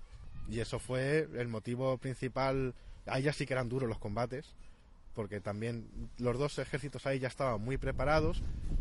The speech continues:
pero estratégicamente la República aquí tuvo muchos fallos. Otro de los fallos que tuvo, por ejemplo, es que les llegaban metralletas con las balas de distinto calibre.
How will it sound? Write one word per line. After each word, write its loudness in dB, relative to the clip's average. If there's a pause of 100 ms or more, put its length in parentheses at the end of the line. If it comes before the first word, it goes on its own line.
pero 8
estratégicamente 4
la 6
República 2
aquí 0 (180)
tuvo 0
muchos -4
fallos. 4 (340)
Otro 2
de 6
los 8
fallos 8
que 2
tuvo, 4
por 6
ejemplo, 4
es 2
que 0
les 2
llegaban 2
metralletas 0 (440)
con 2
las 2
balas 4
de 0
distinto -4
calibre. -2